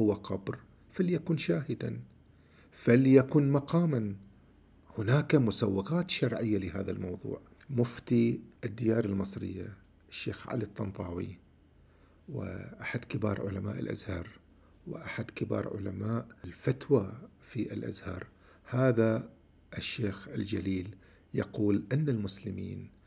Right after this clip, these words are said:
ابتكروا فكرة المشاهد وفكرة المقامات لكي يتذكروا هؤلاء، يتذكروا الصحابة، يتذكروا التابعين، يتذكروا العلماء، ويعطي أمثلة. يقول السيوطي مثلا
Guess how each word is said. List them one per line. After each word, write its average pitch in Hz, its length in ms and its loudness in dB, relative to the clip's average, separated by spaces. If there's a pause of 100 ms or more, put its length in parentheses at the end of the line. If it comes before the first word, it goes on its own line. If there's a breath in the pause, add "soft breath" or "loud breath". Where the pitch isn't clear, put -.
(200 soft breath)
ابتكروا 127 560 2
فكرة 120 460 0
المشاهد 98 600 -4 (400 soft breath)
وفكرة - 440 0
المقامات 95 800 -6 (680 soft breath)
لكي 127 680 2
يتذكروا 110 1080 0 (380 soft breath)
هؤلاء، 95 640 -2
يتذكروا 120 840 2 (100)
الصحابة، 98 640 -8
يتذكروا 117 880 2 (280 loud breath)
التابعين، 98 800 -2
يتذكروا 120 640 2
العلماء، 107 560 0 (380 loud breath)
ويعطي 156 440 10
أمثلة. 156 340 6
يقول 113 300 4
السيوطي 156 520 2
مثلا 113 500 0